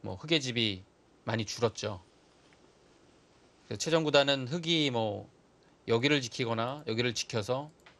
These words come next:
응수한다면 하나 들어간 다음에 이곳을 살려 나오겠다라는 뜻입니다.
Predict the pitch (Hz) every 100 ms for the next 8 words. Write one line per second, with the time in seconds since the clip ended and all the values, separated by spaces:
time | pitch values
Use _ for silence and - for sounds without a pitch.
0 | _ _ _ 123 120 143 123 110 107 131
1 | 170 - - 160 - 131 139 147 127 113
2 | 107 151 175 _ - - 104 113 151 151
3 | 196 190 104 101 127 127 110 101 113 -
4 | 101 90